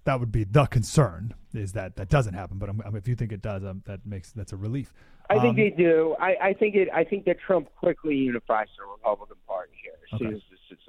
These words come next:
Speaker 2: all over.
Speaker 1: Okay. Um, what about,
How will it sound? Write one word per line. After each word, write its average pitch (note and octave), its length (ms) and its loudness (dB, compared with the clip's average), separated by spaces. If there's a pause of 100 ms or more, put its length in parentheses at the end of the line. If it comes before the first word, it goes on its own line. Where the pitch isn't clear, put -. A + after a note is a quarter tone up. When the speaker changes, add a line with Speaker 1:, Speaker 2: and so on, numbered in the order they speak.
Speaker 2:
all D#2+ 360 -6
over. - 460 -18
Speaker 1:
Okay. G2 160 -10 (280)
Um, C3 420 0 (100)
what C3+ 460 0
about, A2 540 -2